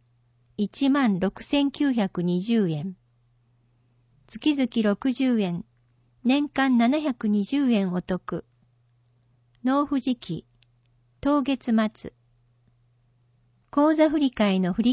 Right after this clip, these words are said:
替日、月末に、金融機関が休みの場合は、翌営業日が振替日です。表終わり。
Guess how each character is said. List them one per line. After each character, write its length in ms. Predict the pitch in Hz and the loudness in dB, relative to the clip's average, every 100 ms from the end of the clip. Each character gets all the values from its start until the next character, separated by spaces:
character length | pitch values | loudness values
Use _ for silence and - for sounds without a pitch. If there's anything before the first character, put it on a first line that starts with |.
| 247 | 2
替 280 | 247 226 | 2 2
日、 200 | 175 160 - _ - | 2 -4 -10 _ -2
月 340 | 214 220 - 262 262 | 0 0 2 2 2
末 140 | - | 2
に、 240 | 220 208 - _ _ _ | 2 2 -2 _ _ _
金 280 | - 311 320 | -2 2 4
融 180 | 311 311 | 2 0
機 140 | - | -2
関 260 | - 247 214 | 2 4 4
が 80 | 185 | 2
休 340 | 175 196 - | 0 -2 2
み 120 | 262 | 4
の 160 | 262 254 | 6 6
場 180 | 226 220 | 6 4
合 200 | 214 202 | 4 2
は、 220 | 185 - _ _ _ _ - | 0 -2 _ _ _ _ 0
翌 420 | 208 226 - 311 | 2 2 2 4
営 200 | 302 294 | 4 4
業 220 | 294 302 | 4 2
日 140 | 214 185 | 2 0
が 120 | 175 | 0
振 100 | 214 226 - | 0 -2 2
替 240 | 240 226 | 4 4
日 120 | 180 | 2
で 180 | 165 156 | -4 -8
す。 180 | - _ _ _ _ _ _ _ _ _ _ _ _ _ _ _ _ - | -12 _ _ _ _ _ _ _ _ _ _ _ _ _ _ _ _ 0
表 280 | 247 247 - | 4 4 2
終 240 | 208 208 | 0 0
わ 80 | 196 | 0
り。 200 | 196 190 | -2 -4